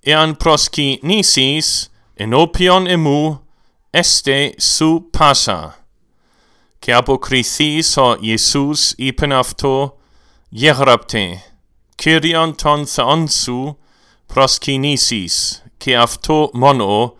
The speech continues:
λατρεύσεις". Ήγαγεν δε αυτόν εις Ιερουσαλήμ, και έστησεν επί το πτερύγιον του ιερού. Και είπεν αυτό,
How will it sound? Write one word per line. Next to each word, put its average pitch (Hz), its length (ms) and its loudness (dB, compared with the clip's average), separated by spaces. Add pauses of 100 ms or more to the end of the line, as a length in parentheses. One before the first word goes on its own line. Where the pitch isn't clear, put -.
(280)
λατρεύσεις". 117 1120 -4 (680)
Ήγαγεν 147 800 4
δε 127 120 0
αυτόν 143 520 0
εις 135 440 -4 (300)
Ιερουσαλήμ, 127 1120 2 (440)
και - 120 -6
έστησεν 147 840 2
επί 127 280 2
το 135 320 0
πτερύγιον 120 1500 -2 (540)
του 139 420 0 (360)
ιερού. 127 800 0 (640)
Και - 120 -2
είπεν 175 380 2
αυτό, 165 640 0